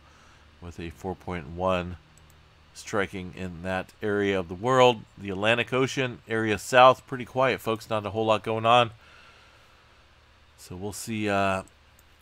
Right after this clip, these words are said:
kinda see what happens out here. Just kind of, uh, at a standstill, I think, at the moment. Just kind of, uh, waiting to see what happens here.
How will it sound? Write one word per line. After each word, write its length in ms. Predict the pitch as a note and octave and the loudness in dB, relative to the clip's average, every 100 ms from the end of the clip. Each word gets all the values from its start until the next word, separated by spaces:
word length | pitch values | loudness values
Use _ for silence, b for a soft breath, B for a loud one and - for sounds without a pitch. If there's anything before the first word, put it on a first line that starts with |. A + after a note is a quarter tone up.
| _ _ _ _ _ _ _ _ | _ _ _ _ _ _ _ _
kinda 220 | - F3 | -10 -8
see 160 | E3 F3+ | -6 -4
what 160 | F3 C#3+ | -2 2
happens 400 | E3 G#3+ C3+ G#2 | 2 2 -2 -2
out 180 | F#2 | -2
here. 160 | F#2+ F#2+ | -4 -6
Just 220 | G2+ B2 | -8 -10
kind 160 | C#3+ C3 | -8 -6
of, 80 | A#2 | 0
uh, 220 | G#2 G2 - - - _ _ - | 2 2 -4 -20 -20 _ _ -18
at 100 | G#2+ | -14
a 80 | A2+ | -14
standstill, 720 | - G2+ G#2+ C3 - G2 F2+ | -10 -8 -6 -8 -10 -10 -8
I 60 | |
think, 240 | F#2 G#2 G2 | -8 -10 -10
at 80 | E2 | -10
the 80 | |
moment. 500 | F#2+ F#2+ F#2 F2+ - - - - | -6 -6 -4 -8 -10 -20 -20 -20
Just 160 | - | -20
kind 160 | - F#2+ | -16 -14
of, 160 | F#2 | -12
uh, 240 | F2+ F2+ F2+ - _ _ _ _ _ _ _ _ - - - _ | -10 -10 -12 -16 _ _ _ _ _ _ _ _ -20 -20 -20 _
waiting 400 | F2 E2 G2 C3+ | -18 -8 -6 -6
to 60 | C3 | -12
see 180 | - D#3 | -8 -6
what 160 | E3 | -4
happens 460 | E3 D3+ C#3+ G2 - | 0 0 0 -6 -6
here. 240 | G2 F2+ | -6 -6